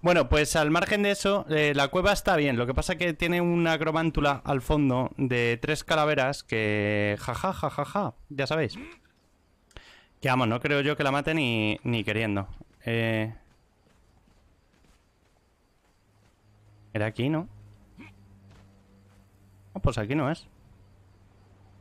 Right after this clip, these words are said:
Vale, pues estará por abajo entonces, en algún punto.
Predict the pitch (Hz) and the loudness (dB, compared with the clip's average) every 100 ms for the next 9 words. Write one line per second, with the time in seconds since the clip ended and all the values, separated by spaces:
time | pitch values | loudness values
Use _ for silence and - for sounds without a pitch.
0 | - - - - - - - - - - | -20 -20 -20 -20 -20 -20 -20 -20 -20 -20
1 | - - - - - - - 107 127 139 | -20 -20 -20 -20 -20 -20 -10 -2 0 0
2 | - 139 117 - 113 117 135 185 151 139 | 0 -2 -2 -2 0 0 2 2 4 2
3 | - 120 110 151 190 - 117 120 120 120 | 0 -2 0 0 0 -2 -2 -2 -2 -2
4 | 113 151 190 139 | 0 0 0 -2